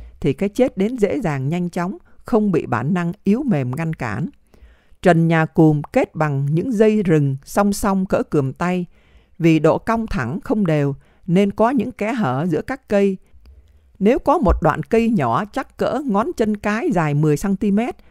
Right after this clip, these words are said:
và một đoạn dây kẽm gai, thì từ vị thế nằm ngửa khi cùm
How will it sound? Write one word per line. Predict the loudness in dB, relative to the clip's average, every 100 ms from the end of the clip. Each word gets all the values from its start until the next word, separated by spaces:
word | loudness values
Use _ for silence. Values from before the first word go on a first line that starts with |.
| _ _
và | -2 0
một | 2 0 0
đoạn | -2 -2
dây | 0 0
kẽm | -2 -6
gai, | -4 -2 -2 -6 -12 _ _ _ _ _
thì | 2 4 4
từ | 4 4 4
vị | 2 -2
thế | -2 -2
nằm | -2 0
ngửa | 0 0 0 0
khi | -4
cùm | 0 2 2 0